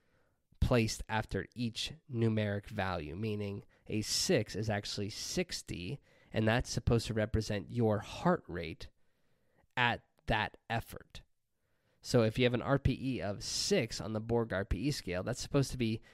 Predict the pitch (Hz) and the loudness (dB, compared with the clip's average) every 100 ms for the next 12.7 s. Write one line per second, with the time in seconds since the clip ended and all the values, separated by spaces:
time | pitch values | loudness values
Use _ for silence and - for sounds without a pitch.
0 | - - - 175 - - 131 123 117 117 | -12 -4 0 0 0 0 0 -2 -6 0
1 | 127 120 - - 110 98 110 139 117 - | 0 0 0 0 0 -2 0 2 2 -2
2 | - - _ _ _ _ _ _ - 123 | -16 -20 _ _ _ _ _ _ -2 0
3 | 117 113 117 107 110 135 120 87 82 101 | 2 2 2 2 4 4 2 -2 -4 -4
4 | 113 - 113 76 - - - _ _ _ | -4 0 0 0 -6 -12 -18 _ _ _
5 | _ _ _ _ - 113 113 110 120 135 | _ _ _ _ 0 6 6 4 4 2
6 | 120 131 110 107 - 117 101 104 113 - | 4 4 4 2 0 0 2 2 0 0
7 | 98 110 104 98 - 160 117 107 110 107 | 2 2 2 0 0 2 4 2 2 -2
8 | - - 165 107 101 95 87 85 - 85 | 0 0 0 0 -2 -4 -4 -8 -6 -4
9 | 85 92 - 95 - 87 87 95 107 - | -4 -4 -4 -4 -4 -6 -6 0 0 0
10 | - 95 95 107 113 - 50 - _ - | -4 -2 -2 -2 -4 -6 -14 -16 _ -20
11 | - - - - - - _ _ _ - | -20 -20 -20 -20 -20 -20 _ _ _ 8
12 | 185 190 127 123 110 120 - | 10 12 10 10 6 4 -4